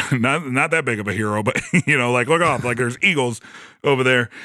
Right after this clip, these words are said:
And I do like it when the Air Force man comes back with backup. And, uh, Jimmy's first reaction is, uh, you know, "This isn't a problem," but it's actually, they just want to take a picture with a war hero.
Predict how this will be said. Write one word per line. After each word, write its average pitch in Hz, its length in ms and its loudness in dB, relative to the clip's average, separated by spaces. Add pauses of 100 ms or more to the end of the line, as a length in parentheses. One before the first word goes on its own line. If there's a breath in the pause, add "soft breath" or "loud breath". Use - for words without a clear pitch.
(120 loud breath)
And 127 120 0
I 143 60 2
do 185 140 2
like 175 160 2
it 160 80 -2
when 147 100 0
the 139 100 -4
Air 139 140 4
Force 160 320 2
man 160 200 2
comes 135 280 -2
back 131 260 -2
with 120 160 -2
backup. 131 460 0 (640)
And, 120 240 0
uh, 120 80 2
Jimmy's 131 320 0
first 151 240 2
reaction 127 500 0
is, 113 220 2
uh, 113 240 0
you 127 100 2
know, 123 120 -2
"This 123 200 0
isn't 156 220 2
a 196 60 0
problem," 143 500 0 (160)
but 139 140 2
it's 147 240 0
actually, 151 300 0
they 127 180 0
just 123 160 -6
want 135 140 0
to 120 140 0
take 123 80 -2
a 92 60 -10
picture 123 280 -2
with 104 120 -2
a 98 60 -2
war 101 220 -2
hero. 69 340 -14